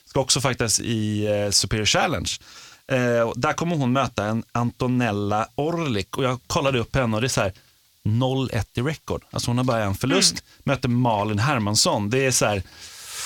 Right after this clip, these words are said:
Speaker 2: Är det kanonmat, eller?
Speaker 1: det är en tveksam matchning, alltså. Det är, och antagligen är det, eftersom att M M A-förbundet har godkänt den, så har hon säkert ett gediget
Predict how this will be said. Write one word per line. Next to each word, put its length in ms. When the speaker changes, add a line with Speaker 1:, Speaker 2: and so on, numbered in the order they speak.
Speaker 2:
Är 240
det 400
kanonmat, 840
eller? 680
Speaker 1:
det 80
är 40
en 60
tveksam 460
matchning, 380
alltså. 200
Det 80
är, 360
och 140
antagligen 580
är 40
det, 60
eftersom 360
att 180
M 60
M 120
A-förbundet 380
har 80
godkänt 420
den, 160
så 220
har 220
hon 160
säkert 260
ett 80
gediget 560